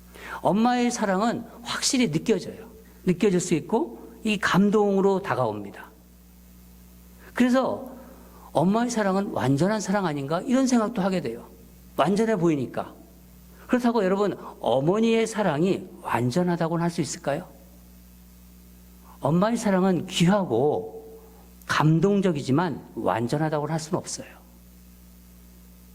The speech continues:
성경은 완전한 사랑,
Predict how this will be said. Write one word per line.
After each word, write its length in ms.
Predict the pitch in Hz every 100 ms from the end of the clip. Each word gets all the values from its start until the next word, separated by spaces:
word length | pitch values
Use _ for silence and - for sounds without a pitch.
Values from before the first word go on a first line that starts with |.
| - - - - - - - -
성경은 840 | - 196 196 226 170 196 123 190 - - - - - - - -
완전한 600 | 123 139 185 226 226 214
사랑, 360 | - - -